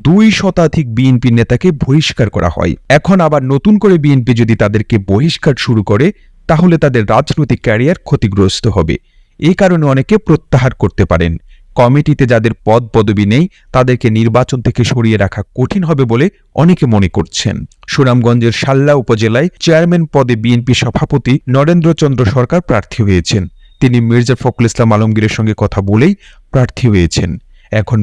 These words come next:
মির্জা ফখরুল ইসলাম আলমগীর তার ফোন ধরছেন না বলে তিনি জানিয়েছেন। বিএনপির একাধিক সূত্র বলছে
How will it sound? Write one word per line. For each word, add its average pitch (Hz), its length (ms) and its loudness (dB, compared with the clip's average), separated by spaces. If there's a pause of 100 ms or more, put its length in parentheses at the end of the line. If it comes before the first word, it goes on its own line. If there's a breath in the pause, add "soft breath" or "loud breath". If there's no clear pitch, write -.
মির্জা 120 320 0
ফখরুল 120 260 0
ইসলাম 110 220 -2
আলমগীর 104 340 0 (180)
তার 165 240 2
ফোন 160 120 2 (160)
ধরছেন 123 380 -2
না 120 60 2
বলে 120 200 0 (160)
তিনি 107 200 2
জানিয়েছেন। 85 560 -2 (340)
বিএনপির 170 460 4
একাধিক 156 420 0
সূত্র - 240 -4 (140)
বলছে 113 280 -2